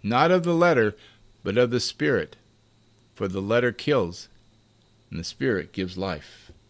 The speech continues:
So Paul says in Galatians six seventeen,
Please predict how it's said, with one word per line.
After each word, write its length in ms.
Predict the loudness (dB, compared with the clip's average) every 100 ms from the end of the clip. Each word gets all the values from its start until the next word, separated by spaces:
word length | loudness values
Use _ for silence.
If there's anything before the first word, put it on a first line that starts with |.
| _ _ _ _ _ _ _ _ _ _ _ _
So 160 | -12
Paul 320 | -8 0 2 2
says 320 | 2 0 0
in 100 | -4
Galatians 640 | 0 2 2 -2 -6 -6 -14 _ _ _
six 440 | -12 -4 -4 -4 -14
seventeen, 840 | -12 -2 0 0 -4 -4 -2 -4